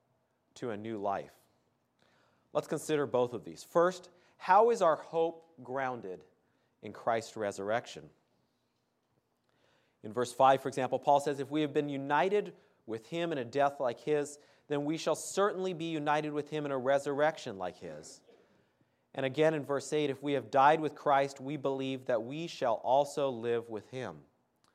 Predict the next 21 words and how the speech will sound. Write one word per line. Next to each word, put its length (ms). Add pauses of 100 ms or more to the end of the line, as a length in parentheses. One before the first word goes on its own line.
(760)
So 160
Paul 260
says, 280
being 200
united 480
with 140
Christ 400
in 80
his 160
death, 400
our 140
hope 500 (720)
is 100
that 160
we 140
shall 160
certainly 420
be 160
resurrected 640
with 260
him. 140